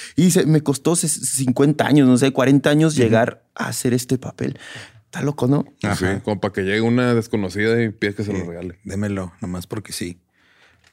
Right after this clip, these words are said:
Speaker 1: Yo sí también se lo hubiera pedido.
Speaker 2: Y también, o sea, es-, este libro fue la primera vez que el güey te incluyó dibujos, porque, pues, se ponía de repente también hacía dibujar cosillas y todo,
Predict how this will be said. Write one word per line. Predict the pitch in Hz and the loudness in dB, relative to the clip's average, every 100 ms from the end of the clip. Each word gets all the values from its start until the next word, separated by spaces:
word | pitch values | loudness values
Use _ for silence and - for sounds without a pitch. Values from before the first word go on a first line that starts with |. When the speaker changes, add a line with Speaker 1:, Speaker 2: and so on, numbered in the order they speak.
| _ - | _ -10
Speaker 1:
Yo | - | -6
sí | - 180 | -4 -2
también | 170 147 | 0 2
se | 135 | 2
lo | 110 | -2
hubiera | - | -4
pedido. | - - _ _ | -16 -20 _ _
Speaker 2:
Y | 147 | -8
también, | 120 139 139 151 | 0 4 4 2
o | 143 | 2
sea, | 139 123 123 | 2 2 -2
es-, | 113 123 120 | 0 0 2
este | 131 151 | 2 4
libro | 147 147 | 4 4
fue | 156 | 2
la | 143 | 2
primera | 135 | 4
vez | 120 | 2
que | - | 2
el | 135 | 0
güey | 123 120 117 | 2 2 0
te | 107 | 0
incluyó | 123 120 104 90 | 0 2 0 0
dibujos, | 101 131 - 120 | 2 2 2 -2
porque, | - 90 | -4 -10
pues, | 95 87 - _ _ _ - | -10 -14 -14 _ _ _ -20
se | - | -12
ponía | 92 | -6
de | 95 | -4
repente | 104 98 104 | -4 -4 -6
también | 95 92 | -6 -6
hacía | 98 104 | -8 -6
dibujar | 104 92 95 90 | -6 -8 -8 -10
cosillas | 104 117 110 | -8 -6 -6
y | 107 | -6
todo, | 101 120 110 | -6 -6 -6